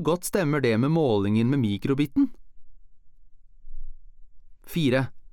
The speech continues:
Hvilke feilkilder har du når du måler tiden? Og ikke lengden direkte? Når vil det være mest praktisk å måle tid og ikke lengde,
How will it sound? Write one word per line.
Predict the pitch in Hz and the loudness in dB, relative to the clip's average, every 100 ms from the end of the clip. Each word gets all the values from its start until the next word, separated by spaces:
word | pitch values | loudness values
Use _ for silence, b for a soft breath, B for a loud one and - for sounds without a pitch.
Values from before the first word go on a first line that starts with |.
| - - - - - - - | -18 -18 -18 -16 -16 -16 -4
Hvilke | 110 139 151 - 180 | 2 2 2 -2 -2
feilkilder | - 190 139 107 - 139 143 185 196 | 2 2 2 2 2 2 4 2 4
har | 107 101 | 2 4
du | 113 | 2
når | 117 127 | 4 2
du | |
måler | 151 139 104 117 147 | 4 4 4 2 0
tiden? | 135 135 202 151 - - - - - - - - - - | 0 2 4 2 -4 -12 -12 -14 -16 -18 -16 -14 -14 0
Og | 175 | 0
ikke | - 202 | 2 2
lengden | 226 160 98 110 113 | 2 2 2 2 2
direkte? | 139 - - 302 - - - - - - - - - - - - 113 | 0 0 -2 -2 -4 -14 -18 -20 -20 -18 -14 -12 -12 -14 -14 -4 2
Når | 123 120 | 2 4
vil | 131 147 | 2 2
det | |
være | 156 208 | 2 4
mest | 175 135 - - | 2 2 -2 0
praktisk | 110 - 143 139 147 | 0 2 0 0 2
å | |
måle | 135 120 131 | 2 0 -2
tid | - 131 170 139 101 - 135 | -2 0 0 -2 -6 -2 2
og | 160 | 2
ikke | 156 127 | 2 2
lengde, | 160 143 107 143 175 | 4 2 2 2 2